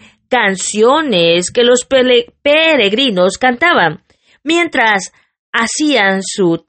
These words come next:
tan bien viaje a Israel. Para las festividades especiales, y qué bien, podrían tener sus raíces en el regreso de los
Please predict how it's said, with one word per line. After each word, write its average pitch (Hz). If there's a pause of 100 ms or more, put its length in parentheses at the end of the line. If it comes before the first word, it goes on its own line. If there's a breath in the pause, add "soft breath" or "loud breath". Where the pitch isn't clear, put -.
(140)
tan 233
bien 208 (1000)
viaje 247
a 202
Israel. 156 (2250)
Para 285
las 330
festividades 349
especiales, 180
y 247
qué 330
bien, 214 (200)
podrían 320
tener 269
sus 277
raíces 226
en 185
el 180
regreso 180
de 254
los 175